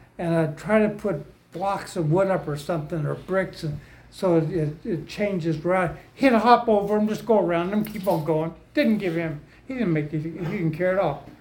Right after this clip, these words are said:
That dog was so wonderful. He, he was fantastic. He was more fun than I can tell you. But, you know, today I, I can love a, I can love a dog, and I can love human beings, and,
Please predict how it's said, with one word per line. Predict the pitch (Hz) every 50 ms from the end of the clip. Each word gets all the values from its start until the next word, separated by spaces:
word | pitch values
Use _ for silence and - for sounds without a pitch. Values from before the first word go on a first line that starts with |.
| - - - - - - - - - - -
That | - 202 196 190 165
dog | 190 180 170 165 147
was | 147 147 147
so | - 175 156
wonderful. | 143 143 151 147 139 139 139 - 143 135 - - - - - - -
He, | 165 180 170 165 160
he | 147 170 185 175
was | 156 147 147
fantastic. | - - 175 151 147 147 147 156 156 151 147 147 - 151 143 143
He | 147
was | 147 143 143
more | 156 156 160 147
fun | 147 - - 165 156 156 151
than | 147 139 131 131 127 - - - - _ - _ - - - _ _
I | 160 151 147
can | 147 147 151 147 147
tell | - 156 147
you. | 147 139 135 - - - - - - - - - - - _ -
But, | - 180 185 - 233
you | 208 196
know, | 220 220 214 208 214 - - 214 - -
today | - 226 214 - 220 240 254
I, | 254 233 220 214 214 220 208 196
I |
can | 196 - 208 196
love | 190 196 214 220 220 214
a, | 208 196 190
I | 190 190
can | 185 - 196 196 190
love | 196 202 202
a | 202
dog, | 170 156 175 165 160 151 143 143 147
and | 147 147
I | 151 156
can | 151 - 165 156 151
love | 160 175 180 165 151
human | 156 170 170 165 160 156 151 147
beings, | 147 156 151 147 143 135 135 120 -
and, | 143 139 135 143